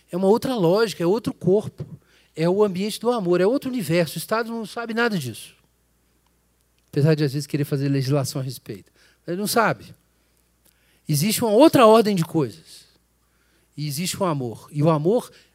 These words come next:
não faz mal ao próximo. Percebam isso: que no uni-, se a gente tá no mundo do amor,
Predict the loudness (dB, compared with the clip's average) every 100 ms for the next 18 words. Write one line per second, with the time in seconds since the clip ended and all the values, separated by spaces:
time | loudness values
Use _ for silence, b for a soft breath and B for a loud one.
0 | _ -8 -6 -8 -12 -10 -4 -2 -2 -2
1 | -4 -2 -4 -6 -8 -14 _ b b b
2 | 2 4 6 6 6 6 2 -2 0 2
3 | 0 0 -2 0 2 0 2 2 4 4
4 | 4 2 0 0 0 0 0 -4 -12